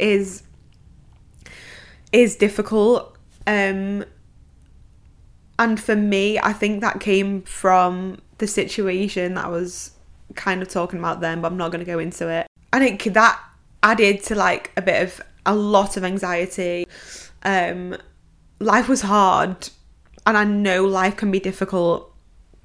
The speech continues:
but please, please, please reach out. Um, whether that's to me, whether that's to your family member, whether that's to a friend, um, nobody,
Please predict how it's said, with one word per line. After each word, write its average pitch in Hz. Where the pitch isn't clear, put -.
but -
please, 208
please, 175
please 180
reach 185
out. 180
Um, 185
whether 208
that's 214
to 262
me, 233
whether 220
that's -
to 233
your 214
family 214
member, 196
whether 208
that's 196
to 220
a 208
friend, 208
um, 202
nobody, 214